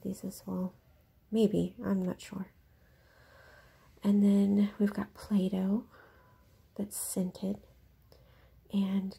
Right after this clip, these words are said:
chalk, scented chalk. I've never heard of that. That's new. Those are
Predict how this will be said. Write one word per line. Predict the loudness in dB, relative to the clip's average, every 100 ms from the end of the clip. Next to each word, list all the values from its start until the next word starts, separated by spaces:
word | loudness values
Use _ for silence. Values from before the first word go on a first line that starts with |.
| -16
chalk, | -8 -8 -8 -14
scented | -2 -2 -2 -8
chalk. | -2 -2 -2
I've | -4
never | -2 -2
heard | -2 -4
of | -4 -4
that. | -2 -2 -2 -10 -12
That's | -10 -8 -2
new. | -2 -2 -6 _ _ _ _ _ _ _ _ _ _ _ _ _ _ _ _ _ _ _ _ _ _ _ _ _ _ _ _ _
Those | -2 -2
are | -2